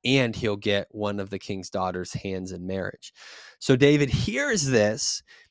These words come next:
and he hears you know, the reward for this challenge, and this reward lines up with his anointing, right? Like, like having a piece of the kingdom, being married to the king, like, this lines up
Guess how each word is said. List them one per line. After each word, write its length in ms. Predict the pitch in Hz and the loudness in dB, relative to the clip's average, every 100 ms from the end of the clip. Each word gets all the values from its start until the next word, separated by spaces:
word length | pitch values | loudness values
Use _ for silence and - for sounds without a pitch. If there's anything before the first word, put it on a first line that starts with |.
| _ _ - | _ _ 6
and 260 | 135 135 | 8 8
he 140 | 123 139 | 4 2
hears 520 | - 214 208 170 - _ _ 131 | 6 8 8 6 -4 _ _ 2
you 80 | |
know, 140 | 131 123 | 6 6
the 140 | 120 | 6
reward 540 | 117 117 135 208 185 135 | 4 6 8 10 8 6
for 140 | 127 | 4
this 240 | 110 101 | 4 0
challenge, 680 | - - 175 233 127 110 - - | 4 6 6 4 0 -2 -4 -2
and 180 | 120 | 0
this 220 | 139 214 - | 0 0 -2
reward 460 | 123 131 160 123 113 | -2 2 2 2 -2
lines 480 | 113 131 202 147 151 | 0 0 0 0 0
up 160 | 175 | 2
with 100 | 113 | 0
his 140 | - 110 | 0 -2
anointing, 560 | 101 139 180 - 92 95 | 0 0 0 -8 -10 2
right? 240 | 110 127 | 4 6
Like, 300 | 143 123 - - - - | 6 6 4 -18 -10 0
like 140 | 123 | 4
having 380 | - 143 147 143 | 6 6 2 0
a 40 | |
piece 340 | 131 - 143 - | -4 -4 -4 -4
of 100 | 120 | -4
the 80 | 117 | -4
kingdom, 420 | - 147 123 107 | -2 0 -2 -2
being 300 | 120 117 113 | -2 -2 -2
married 320 | 123 139 139 | 0 0 0
to 80 | 123 | -4
the 80 | 110 | -2
king, 180 | 147 | 0
like, 160 | 110 107 | 0 -2
this 220 | 165 - - | -2 -4 -8
lines 640 | 120 120 131 196 170 117 | -4 -2 -2 -6 -6 0
up 320 | 143 151 _ | 2 0 _